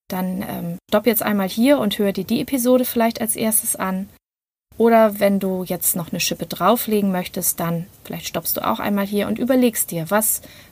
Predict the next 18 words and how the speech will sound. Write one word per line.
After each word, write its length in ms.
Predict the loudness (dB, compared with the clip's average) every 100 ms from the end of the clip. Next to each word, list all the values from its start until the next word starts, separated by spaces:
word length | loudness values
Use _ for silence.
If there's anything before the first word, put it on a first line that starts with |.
| 2
wünsche 280 | 4 4 2
ich 160 | 2
mir 140 | 2 2
vom 260 | 0 0
neuen 260 | 0 0 -2
Jahr, 360 | -2 -2 -2 -2
was, 400 | 0 0 0 -2
welche 180 | -4 -4
Projekte 460 | -2 0 0 0
möchte 260 | -2 -2 -4
ich 140 | -6
gerne 240 | -2 -2 0
umsetzen, 720 | 0 0 0 -2 -2 -2 -4 -8 -20 -20 -20 -4
was 260 | 0 0 0
möchte 280 | -2 -4
ich 140 | -8 -4
gern 280 | -2 -2 -4
tun? 400 | -6 -6 -6